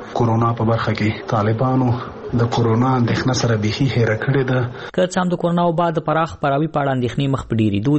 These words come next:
Speaker 2: دي، خو د طالبانو د حکومت د روغتیا وزارت وایي هره ورځ نږدې لس زره کسان د کووید نولس ناروغۍ ضد واکسین کوي. د دې وزارت د رسمي شمیرو له مخې تیر یوه کال کې نږدې اته میلیونه افغانانو د کورونا واکسین کړي چې له دې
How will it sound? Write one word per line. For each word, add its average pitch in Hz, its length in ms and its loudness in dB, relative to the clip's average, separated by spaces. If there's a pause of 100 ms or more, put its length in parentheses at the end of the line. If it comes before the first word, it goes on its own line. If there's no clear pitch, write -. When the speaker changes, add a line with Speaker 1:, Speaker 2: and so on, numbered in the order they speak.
Speaker 2:
دي، 131 80 2 (100)
خو - 140 -4
د 127 180 -2
طالبانو 151 320 0
د 139 160 0
حکومت 135 280 -2
د 131 120 2
روغتیا 147 240 0
وزارت 101 440 0
وایي 95 220 0 (100)
هره 160 240 0
ورځ 151 160 0 (100)
نږدې 135 220 0 (120)
لس 156 200 0
زره 104 180 0
کسان 104 420 -2 (140)
د - 100 -2
کووید 131 200 2
نولس 147 440 0
ناروغۍ 107 360 2
ضد 131 200 0
واکسین 104 420 -2
کوي. - 220 -4 (240)
د 127 40 0
دې 127 220 2
وزارت 131 280 0
د 127 140 -2
رسمي 117 200 -2
شمیرو 120 300 0
له 156 140 2
مخې - 280 -2
تیر 165 140 2
یوه 170 200 2 (100)
کال 98 120 0
کې 113 180 -6 (120)
نږدې 135 260 2
اته 156 180 0
میلیونه 123 420 2
افغانانو 110 400 2
د 143 100 0 (100)
کورونا 110 300 2
واکسین 98 280 -2
کړي 160 240 0
چې 151 120 0
له 127 100 2
دې 170 80 2